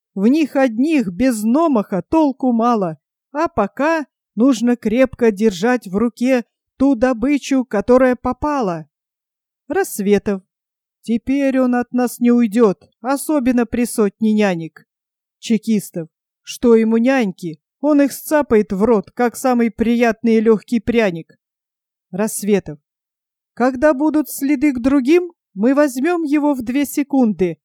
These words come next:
Я не знаю, с чего вы вдолбили себе в мозги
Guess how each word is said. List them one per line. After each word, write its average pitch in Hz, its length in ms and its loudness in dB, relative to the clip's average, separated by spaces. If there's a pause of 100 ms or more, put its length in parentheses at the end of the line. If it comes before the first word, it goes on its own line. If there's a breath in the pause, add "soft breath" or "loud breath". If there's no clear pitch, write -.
(300)
Я 311 220 2
не 311 160 -2
знаю, 208 500 0
с - 40 -6
чего 254 560 0
вы 320 240 0 (320)
вдолбили 262 720 2
себе 214 340 0
в 202 80 -4
мозги 214 560 -2